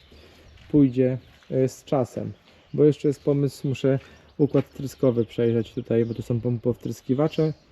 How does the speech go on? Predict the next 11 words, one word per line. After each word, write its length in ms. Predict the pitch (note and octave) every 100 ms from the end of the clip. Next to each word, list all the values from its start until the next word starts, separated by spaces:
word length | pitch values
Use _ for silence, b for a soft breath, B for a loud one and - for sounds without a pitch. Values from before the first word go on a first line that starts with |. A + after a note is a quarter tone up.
| b b b b
Y, 180 | C#3 B2+
tu 120 | C3
nie 120 | C3
było 200 | B2 B2+
zaglądane, 560 | B2+ D3 D3 C#3+ C#3+ C#3
chcę 240 | - C3
zdjąć 200 | A#2+ B2
pokrywę 400 | - A#2 C3+ B2
rozrządu 720 | B2 B2 B2 C#3 D3+ D3 C#3+ C#3 b b b D3
i 80 |
zobaczyć, 800 | C3 C3+ B2 B2 - A#2+ - -